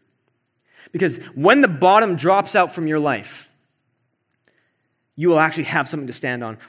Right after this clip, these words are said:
while the rest of the world won't. They won't know where to turn. They won't know what to believe or what to think. This world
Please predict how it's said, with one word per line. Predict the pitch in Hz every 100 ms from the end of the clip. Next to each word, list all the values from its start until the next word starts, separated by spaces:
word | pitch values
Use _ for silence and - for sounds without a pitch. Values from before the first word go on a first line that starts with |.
| -
while | 123
the |
rest | 117 226 -
of | 113
the |
world | 107 104
won't. | 123 123 _ _ _ _ _ _ _ _ _ _ _ _
They | 160
won't | 165 147
know | 139
where | 131 151 143
to | 131
turn. | 131 113 104 _
They | 147
won't | 151 139
know | 131
what | 123 123 156 139 - _
to | -
believe | 131 123 110 - _
or | 120
what | 110 143 127 - _ _
to | -
think. | - 117 98 - - _ _ _ _ _ _ _ _ - -
This | - 170
world | 151 190 180 139 123